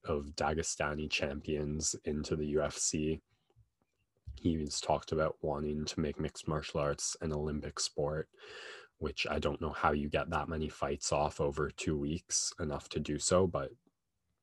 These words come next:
that could be huge. So looking forward to the next chapter in his mixed martial arts legacy.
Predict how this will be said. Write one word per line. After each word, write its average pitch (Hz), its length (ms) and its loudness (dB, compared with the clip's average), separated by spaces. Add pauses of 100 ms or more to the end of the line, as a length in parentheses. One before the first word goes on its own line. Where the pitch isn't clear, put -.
(100)
that - 200 0
could 78 160 -6
be 76 100 -4
huge. 71 520 -6 (680)
So 69 400 2 (340)
looking 82 340 0
forward 73 340 4
to - 100 -2
the 73 180 0
next 73 320 -2
chapter 71 520 -2
in 71 360 -4
his 73 320 -4
mixed - 260 -6
martial 69 340 -4
arts 69 200 -4
legacy. 73 460 -2